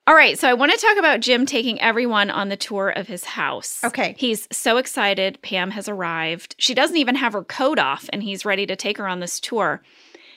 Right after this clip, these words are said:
Speaker 1: And as they're walking down the hallway,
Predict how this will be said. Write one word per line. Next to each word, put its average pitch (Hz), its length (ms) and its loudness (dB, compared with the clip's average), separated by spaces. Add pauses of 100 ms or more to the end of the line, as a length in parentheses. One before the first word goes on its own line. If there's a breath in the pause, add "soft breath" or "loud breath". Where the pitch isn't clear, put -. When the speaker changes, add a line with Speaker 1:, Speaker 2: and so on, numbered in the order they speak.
(180 soft breath)
Speaker 1:
And 233 320 2
as 247 280 4
they're 302 160 2
walking 226 600 -2 (120)
down 202 540 -2
the 190 80 -6
hallway, 220 760 -4